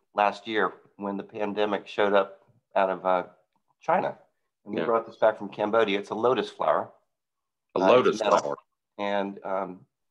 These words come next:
Speaker 1: we just thought it was beautiful art. And I am sitting in Sherry's office. So she's got a really nice backdrop. More than this lotus flower, she's got a, a thing here signed from Barack Obama. She was a
Speaker 2: Cool.
Speaker 1: champion of change in the White House.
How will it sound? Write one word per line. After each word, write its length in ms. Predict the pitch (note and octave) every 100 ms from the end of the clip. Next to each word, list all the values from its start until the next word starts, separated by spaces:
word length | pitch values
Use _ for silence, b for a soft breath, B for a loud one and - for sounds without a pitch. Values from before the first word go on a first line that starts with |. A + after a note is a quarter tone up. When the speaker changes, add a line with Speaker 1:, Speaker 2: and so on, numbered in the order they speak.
| _ _ _ _ _ _ _ _ -
Speaker 1:
we 60 |
just 160 | C#3 A2
thought 140 | G#2
it 40 | G2
was 100 | F#2+
beautiful 360 | A2+ G2+ -
art. 260 | G2 A#2 -
And 200 | G#2+ G#2+ -
I 140 | A#2+
am 100 | D#3
sitting 280 | A#2+ B2+ A#2
in 80 | G#2
Sherry's 400 | G2+ C3 C3 G2
office. 400 | E2 E2 - -
So 300 | - G2 F#2+ -
she's 240 | - A2
got 160 | G#2+ G#2
a 60 | G2+
really 260 | G#2+ G#2+
nice 220 | G#2 G2
backdrop. 600 | - G#2+ A2+ G#2 G2+ - - b b _
More 240 | B2 C#3+
than 180 | C3+ B2
this 180 | A#2 A2
lotus 320 | B2+ C#3+ D3
flower, 480 | - G#2+ G#2+ A2 - -
she's 180 | - -
got 100 | - A2
a, 120 | G#2+ - _ _ _ _ _
a 60 | B2
thing 260 | - C3+ B2+
here 180 | B2+ A2
signed 320 | - B2+ A#2
from 120 | A#2+
Barack 260 | G#2 A#2 A#2+
Obama. 520 | A2 G#2 B2 G#2 A2 - _ _ _ _ _ _ _ _ _
She 180 | - -
was 100 | -
a 40 | G#3+
Speaker 2:
Cool. 80 | -
Speaker 1:
champion 400 | C3+ B2+ B2+ A2
of 100 | G#2
change 420 | C#3 B2+ G#2+ G#2
in 60 | G2+
the 60 |
White 220 | G2 A2
House. 360 | A2 F2 E2+ -